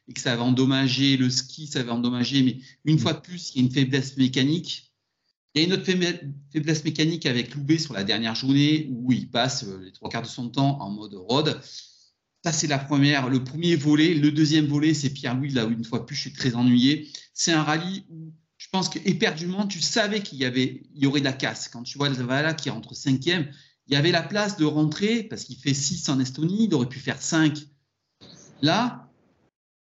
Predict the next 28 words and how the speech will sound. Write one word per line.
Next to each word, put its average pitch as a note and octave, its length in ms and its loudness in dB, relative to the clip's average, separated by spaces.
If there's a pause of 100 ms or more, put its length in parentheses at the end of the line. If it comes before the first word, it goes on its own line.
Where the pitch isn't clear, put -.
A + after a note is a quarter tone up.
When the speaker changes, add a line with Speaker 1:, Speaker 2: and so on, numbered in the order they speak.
Speaker 1:
une B2+ 60 6
grosse B2 260 0
erreur D3 240 2
dès A#2+ 100 2
la A2+ 140 0
deuxième, B2 340 2
il B2 80 4
se - 120 -6
met A2+ 100 -2
au A#2+ 120 2
tas. D#3 560 -4 (220)
Alors, B2+ 200 -4
c'est C#3+ 120 0
spécifique, D#3+ 600 0
c'est C3+ 140 0
tout - 100 -8
ce - 60 -16
que D#3+ 100 -2
tu D#3 200 -2
veux, E3 220 4
mais, B2+ 240 6
enfin, G#2+ 340 -6
ça A2+ 180 -6
commence C3 340 2
à A#2+ 60 0
devenir A#2 300 2
problématique. C3+ 640 2
Enfin, G#2+ 140 -4